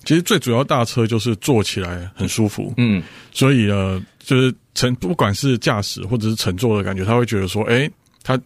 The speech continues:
Speaker 1: 空间比较，比较宽阔，然后
Speaker 2: 对。
Speaker 1: 就感觉，比如说，不管是长途或是短途，你，你就觉得，哎，坐车没有那么辛苦，
Speaker 2: 嗯。
Speaker 1: 对不对？
Speaker 2: 有的人说车子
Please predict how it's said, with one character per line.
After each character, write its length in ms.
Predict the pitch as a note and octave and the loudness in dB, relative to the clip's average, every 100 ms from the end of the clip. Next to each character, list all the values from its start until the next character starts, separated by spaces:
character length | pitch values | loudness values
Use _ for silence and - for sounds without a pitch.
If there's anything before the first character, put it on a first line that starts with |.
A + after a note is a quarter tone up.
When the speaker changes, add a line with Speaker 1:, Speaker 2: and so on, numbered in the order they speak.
| - | -4
Speaker 1:
空 220 | - C#3 | 0 2
间 220 | C3 C3 | 2 2
比 120 | B2+ F#2+ | 0 0
较， 200 | A#2+ A2+ | 0 -2
比 100 | - | -2
较 140 | A#2 | -2
宽 260 | A#2 A#2+ A#2 | 0 0 0
阔， 260 | A#2 A2 F#2+ | 0 -2 0
然 80 | |
后 120 | G2+ F#2+ | 0 0
Speaker 2:
对。 100 | A2 - - _ | 0 -8 -20 _
Speaker 1:
就 120 | - B2+ | -4 0
感 160 | G#2 | 0
觉， 160 | F#2 G2+ | 0 -2
比 100 | G2 | 0
如 60 | G#2 | -2
说， 420 | - A#2+ A#2 A2+ - - | 2 2 2 0 -4 -4
不 80 | |
管 160 | C#3+ G2+ | 0 0
是 120 | B2+ | -2
长 240 | A#2+ G2+ G2+ | -4 -2 -2
途 140 | G#2 | -2
或 80 | F#2+ | -2
是 120 | F#2+ | -2
短 200 | G#2+ F#2 | -4 -6
途， 200 | G#2+ A2 | -6 -6
你， 100 | G#2+ - | -6 -8
你 160 | - B2 | 0 2
就 100 | C#3+ | 2
觉 160 | C#3 B2+ | 2 2
得， 80 | |
哎， 120 | E3+ A3 | 2 0
坐 160 | - D3 | 2 0
车 220 | - C3 | 2 2
没 100 | B2+ | 4
有 80 | A2+ | 4
那 80 | A#2+ | 4
么 80 | |
辛 240 | G#2 A#2 A#2 | 2 2 2
苦， 180 | - F#2+ - _ | 0 -10 -16 _
Speaker 2:
嗯。 200 | - A2 | 2 4
Speaker 1:
对 80 | G2 | 4
不 60 | - | 2
对？ 160 | A1 - - | -4 -10 0
Speaker 2:
有 140 | A2 | 2
的 100 | F#3 | 4
人 200 | B3+ A#2 | 2 2
说 200 | G#2+ A2 | 2 0
车 420 | - - D3 D3 | 0 2 2 2
子 260 | C#3+ F2+ | -2 -4